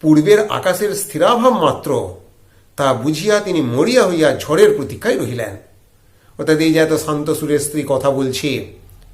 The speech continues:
ধীরে সুস্থে, সে স্বামী অর্থাৎ সহায়রী কিন্তু বুঝতে পেরেছে এরপর কিন্তু ক্রোধে ক্ষোভে ফেটে পড়বে তার স্ত্রী। একটা ঝড়ের প্রতীক্ষায় যেন রইল। একটু আমতা আমতা করিয়া কহিলেন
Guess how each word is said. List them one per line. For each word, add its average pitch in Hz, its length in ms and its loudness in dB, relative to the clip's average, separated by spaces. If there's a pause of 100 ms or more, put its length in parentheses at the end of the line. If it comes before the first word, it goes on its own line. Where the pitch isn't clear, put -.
(160)
ধীরে 143 280 -2
সুস্থে, 135 580 -4 (520)
সে - 300 -4
স্বামী 196 380 -2
অর্থাৎ 143 240 -2
সহায়রী 208 460 0
কিন্তু 160 240 -4
বুঝতে 127 300 -4
পেরেছে 127 480 -2 (160)
এরপর 147 440 2
কিন্তু 131 280 -4
ক্রোধে 139 320 -2
ক্ষোভে 131 380 -4
ফেটে 127 220 -8
পড়বে 120 320 -6
তার 107 240 -8
স্ত্রী। 104 400 -14 (720)
একটা 143 440 2 (220)
ঝড়ের 170 760 -2 (180)
প্রতীক্ষায় 240 480 0
যেন 131 200 2
রইল। 104 380 -8 (680)
একটু 139 160 -2
আমতা 120 300 -2
আমতা 190 220 2
করিয়া 165 240 -2
কহিলেন 160 340 -2